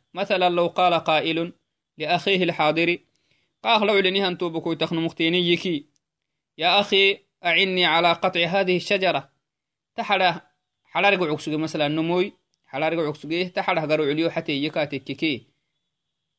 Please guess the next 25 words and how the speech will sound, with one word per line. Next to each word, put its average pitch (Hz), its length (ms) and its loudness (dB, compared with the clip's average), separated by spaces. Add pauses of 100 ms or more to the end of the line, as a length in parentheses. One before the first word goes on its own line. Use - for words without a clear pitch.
(120)
وهو 220 160 -2
الكاكا 202 340 2
اللي 165 160 2
حكاتك 175 400 -2
كي. 180 240 -8
وحرى 220 520 2 (500)
أتباي 196 320 0
هنقرو 190 320 2
علكا 208 500 4 (840)
حتى 190 360 0
ملكاك 190 400 0
اللي 190 180 0
حكاتك 175 380 -4
كي. - 220 -8
شركي 185 300 -4
من 185 120 -4
عسيت. 135 320 -6
لأنه 220 440 2
ونمو 233 600 2
وحرى 220 340 0
هقرو 190 240 0
علكا 175 360 -2
حتى 180 300 0
من 156 140 -4
دودله. 135 420 -2